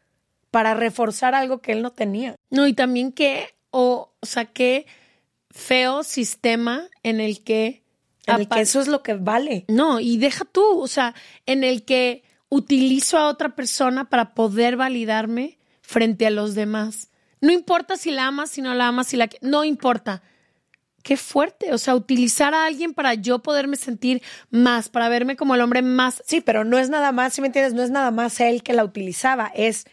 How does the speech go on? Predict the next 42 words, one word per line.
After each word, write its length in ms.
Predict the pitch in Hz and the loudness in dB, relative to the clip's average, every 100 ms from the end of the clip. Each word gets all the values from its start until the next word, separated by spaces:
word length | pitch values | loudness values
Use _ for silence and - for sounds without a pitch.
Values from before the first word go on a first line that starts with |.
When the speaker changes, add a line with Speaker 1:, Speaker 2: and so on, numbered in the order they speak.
| _ _ _ | _ _ _
Speaker 1:
la 120 | 233 | 0
utilizaba 680 | 233 233 220 190 277 269 320 | 0 -2 -6 -2 0 0 -2
porque 320 | - 233 - 208 | -2 -4 -4 -4
vive 240 | 226 262 | -2 0
en 100 | 285 | 0
un 140 | 302 285 | -2 -2
sistema 680 | 294 254 - 311 277 254 - _ - | -4 -4 -2 -2 -2 -6 -8 _ -4
que 140 | 233 | 0
valora 460 | 214 214 240 262 269 | 2 2 2 2 2
eso 240 | 269 269 269 | 0 -2 -6
y 80 | 247 | -6
que 140 | - | -2
le 100 | 214 | 0
aplaude 480 | 202 - 240 254 262 | 0 0 0 0 0
a 140 | 254 247 | 2 2
él 160 | 262 | 0
cada 260 | 254 226 240 | 0 0 2
vez 180 | 240 226 | 0 -4
que 160 | - 247 | -4 -2
ella. 160 | 240 | 0
Entonces, 460 | 208 175 220 269 - - - - - | -2 0 0 0 -2 -14 -20 -18 0
ella 440 | 262 285 330 320 302 | 0 2 2 2 2
es, 260 | 285 - | -2 -10
no 140 | - 220 | -8 -8
sé 100 | 233 | -6
cómo 160 | 226 | -8
se 140 | 220 214 | -4 -2
llame, 240 | 214 185 | -2 -2
pero 320 | 185 185 196 - - | -4 -2 -2 -6 -14
supongamos 500 | - 214 220 220 247 | -8 -4 -2 0 -2
que 120 | - | 0
ella 100 | 240 | 2
es 80 | 240 | 2
María. 500 | 226 226 269 277 185 _ _ _ _ | 0 0 0 0 -2 _ _ _ _
María 400 | 202 202 214 247 | -2 0 2 0
se 160 | 254 320 | 0 -2
va 220 | 277 277 - _ _ _ | 0 -2 -6 _ _ _
y 100 | - | -2
va 80 | 190 | 2
a 60 | 208 | 2
llegar 420 | 226 233 233 226 | 2 2 0 -2
Lorena. 540 | 196 202 208 226 175 | 0 0 0 -2 -8